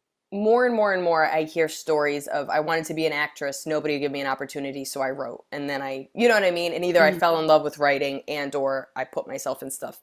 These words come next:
Speaker 1: Like, you know, as, you know, as far as, like, you know, um, Sylvester Stallone trying to be an actor and he wrote Rocky and, you know, what have you. Um, but even today, I, I, I hear it more and more where it's just like, "I wanted an opportunity. Nobody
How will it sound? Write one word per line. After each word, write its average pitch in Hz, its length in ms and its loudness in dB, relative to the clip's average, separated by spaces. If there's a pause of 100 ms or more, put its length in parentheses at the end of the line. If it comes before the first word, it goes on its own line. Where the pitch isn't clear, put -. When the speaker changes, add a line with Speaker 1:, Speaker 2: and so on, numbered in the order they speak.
(100)
Speaker 1:
Like, 139 260 0 (340)
you 170 100 2
know, 131 160 -2
as, 156 340 0
you 135 200 -2
know, - 200 -8
as 165 160 -2
far 165 300 6
as, 151 220 4
like, 135 340 2
you 156 140 0
know, 139 260 -8
um, 135 400 0
Sylvester 170 440 0
Stallone 147 680 -2
trying 147 260 -2
to 139 60 -6
be 143 100 -2
an 135 60 -4
actor 139 340 -2
and 135 80 -6
he 135 160 -8 (120)
wrote 143 240 0
Rocky 131 500 -8
and, 110 240 -8 (120)
you 160 100 0
know, 135 260 -12
what 151 200 0
have 139 260 -4
you. 127 220 -6 (460)
Um, 147 420 4 (560)
but 156 300 4 (200)
even 196 260 0
today, 170 280 2
I, 151 260 4
I, 147 400 -4
I - 20 0
hear 156 280 -4
it 135 80 -8
more 143 220 -4
and 139 100 -6
more 139 340 -8
where 139 140 -6
it's - 140 -12
just - 180 -12
like, 139 140 -6
"I 143 80 0
wanted 139 300 -4
an 139 100 -8
opportunity. 135 640 -6
Nobody 139 560 -4